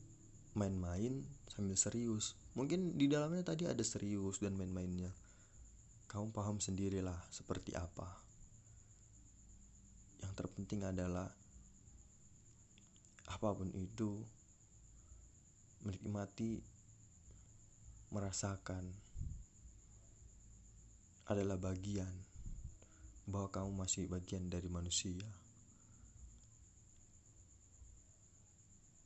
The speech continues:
Kamu harus baik-baik saja.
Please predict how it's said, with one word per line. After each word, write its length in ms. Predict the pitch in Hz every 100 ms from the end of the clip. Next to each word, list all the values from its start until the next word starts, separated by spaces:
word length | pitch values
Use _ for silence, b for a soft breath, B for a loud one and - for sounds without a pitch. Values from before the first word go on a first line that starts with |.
| - - - - - - - - - -
Kamu 320 | - 104 101
harus 160 | 104 -
baik-baik 400 | 98 - 95 -
saja. 480 | - 95 92 92